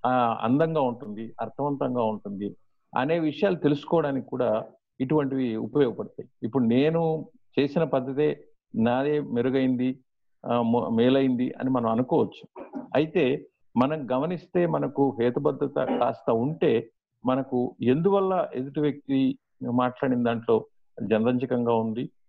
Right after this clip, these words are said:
లేదా ఎందుకు ఆక-, ఆకర్షణీయంగా ఉంది అని మనం గమనించవచ్చు.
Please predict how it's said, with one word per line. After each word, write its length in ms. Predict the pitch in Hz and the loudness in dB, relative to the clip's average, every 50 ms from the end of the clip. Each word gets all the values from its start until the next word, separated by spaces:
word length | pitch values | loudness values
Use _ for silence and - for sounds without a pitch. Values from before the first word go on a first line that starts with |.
| _ _ _ _ _ _ _ - 123 | _ _ _ _ _ _ _ -2 0
లేదా 140 | 127 147 | 2 2
ఎందుకు 600 | 143 123 123 139 160 185 175 185 160 147 - - - 127 | 4 2 2 2 0 0 2 2 2 2 0 -2 -6 -6
ఆక-, 560 | 117 - 101 113 127 127 - - - _ - 113 | -4 -2 0 0 0 -2 -4 -10 -18 _ -2 -2
ఆకర్షణీయంగా 640 | 123 123 160 151 - - 147 143 135 131 127 123 | 0 0 -2 -6 -4 0 2 4 4 4 4 4
ఉంది 380 | 113 117 127 113 117 113 - - _ 123 | 2 2 0 -2 -2 -4 -6 -6 _ -2
అని 320 | 123 120 107 107 110 120 _ _ _ _ _ _ 107 | 0 0 0 -2 -4 -8 _ _ _ _ _ _ -2
మనం 320 | 107 110 110 110 107 98 | 0 0 0 0 0 0
గమనించవచ్చు. 600 | 110 127 143 143 127 107 - - - _ - - | 0 2 2 0 -2 -4 -6 -10 -12 _ -18 -20